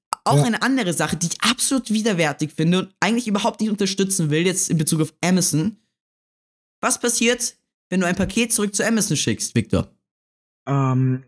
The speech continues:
Speaker 2: ich glaub, ich hab mal gesehen, dass das Zeug einfach direkt weggeschmissen wird. Egal, was der Fehler ist.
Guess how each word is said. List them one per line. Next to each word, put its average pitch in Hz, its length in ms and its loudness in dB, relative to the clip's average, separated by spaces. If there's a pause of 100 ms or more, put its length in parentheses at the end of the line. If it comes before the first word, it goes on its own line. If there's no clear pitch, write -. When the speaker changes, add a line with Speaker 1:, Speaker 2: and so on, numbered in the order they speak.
Speaker 2:
ich 139 120 0
glaub, 170 220 -2
ich 190 60 2
hab 180 80 -4
mal 185 100 0
gesehen, 165 320 0
dass 160 160 -2
das 151 180 -2
Zeug 156 320 -2 (300)
einfach 147 320 0 (120)
direkt 151 440 0
weggeschmissen 123 1400 0
wird. 107 460 0 (400)
Egal, 151 360 2
was 135 120 -2
der 131 140 -4
Fehler 110 240 2
ist. - 240 -2